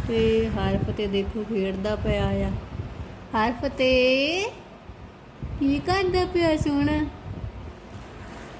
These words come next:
ਸੋਹਣਾ ਕੀ ਕਰਦਾ ਸੀ?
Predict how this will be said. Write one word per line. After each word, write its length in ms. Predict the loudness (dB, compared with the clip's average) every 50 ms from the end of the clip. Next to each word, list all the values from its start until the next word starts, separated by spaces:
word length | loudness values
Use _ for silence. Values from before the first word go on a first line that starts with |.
| -8 -4
ਸੋਹਣਾ 320 | 0 2 4 4 4 4 2
ਕੀ 360 | 2 2 2 4 4 2 2
ਕਰਦਾ 540 | 2 4 4 4 4 4 2 2 2 2 2
ਸੀ? 840 | 0 0 0 0 2 2 2 2 2 2 2 2 2 2 0 -2